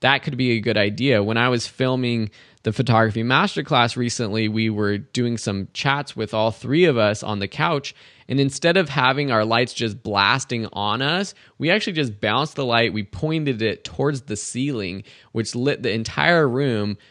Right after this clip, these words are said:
very soft so that there weren't very harsh shadows on any of us. Because you can tell, and I could probably turn up this light a little bit more,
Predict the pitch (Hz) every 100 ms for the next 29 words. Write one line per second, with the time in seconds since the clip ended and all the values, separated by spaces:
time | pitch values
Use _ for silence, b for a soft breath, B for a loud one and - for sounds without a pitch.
0 | b 110 135 185 202 190 123 110 117 131
1 | - - 127 113 113 110 104 - - 117
2 | 110 131 135 120 117 110 107 110 107 -
3 | 113 113 117 113 95 87 - 135 135 127
4 | 127 127 - B B B B 147 175 247
5 | 247 165 - 156 160 147 131 - 120 117
6 | 107 _ _ _ - 117 123 135 135 -
7 | _ _ - 185 180 151 123 - 147 143
8 | - 110 110 110 117 - 110 113 110 -
9 | 110 110 110